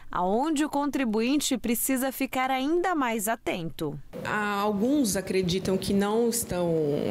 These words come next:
Speaker 2: é, obrigados a declarar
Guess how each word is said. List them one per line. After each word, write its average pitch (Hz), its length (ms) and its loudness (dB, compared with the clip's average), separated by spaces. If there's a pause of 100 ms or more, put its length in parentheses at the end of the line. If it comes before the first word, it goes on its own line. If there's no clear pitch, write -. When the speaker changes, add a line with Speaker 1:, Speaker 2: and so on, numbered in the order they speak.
Speaker 2:
é, 160 560 0 (400)
obrigados 180 480 0
a 170 40 0
declarar 170 600 0